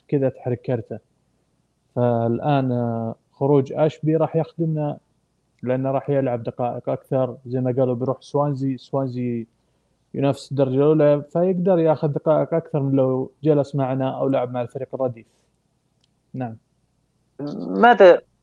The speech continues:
Speaker 2: ماذا سيحدث في الظهير الأيسر؟ يعني هذا موضوع الظهير الأيمن. الظهير الأيسر، يعني جمال لويس، يعني واضح إنه ما راح ياخذ فرصته، يعني واضح إنه يعني ما راح يلعب نيوكاسل.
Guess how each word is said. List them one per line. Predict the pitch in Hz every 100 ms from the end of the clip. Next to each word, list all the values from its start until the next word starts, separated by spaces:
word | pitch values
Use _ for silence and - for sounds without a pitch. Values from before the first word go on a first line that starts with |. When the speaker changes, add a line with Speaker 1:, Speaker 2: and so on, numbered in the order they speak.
| _ _ _
Speaker 2:
ماذا | 190 214
سيحدث | - 156 160 - 120
في | -
الظهير | 113 120 131 120
الأيسر؟ | 107 113 98 - 98
يعني | 98 113
هذا | 160
موضوع | 151 143 143
الظهير | 117 123 107
الأيمن. | 101 101 92 87 _ _ _ -
الظهير | 135 165 202
الأيسر، | 160 165 139 120
يعني | 110 110 117 120 - _ _ _ 185
جمال | 196 190
لويس، | 170 185 -
يعني | 165 170
واضح | 160 180 147 -
إنه | 151 135
ما | 123 147
راح | -
ياخذ | 120 107 101
فرصته، | 131 123 - - 98 90
يعني | 90 92 98
واضح | 113 139 113 113
إنه | 113 107
يعني | 101 107
ما | 131
راح | 123
يلعب | 120 98 95
نيوكاسل. | 98 95 113 123 -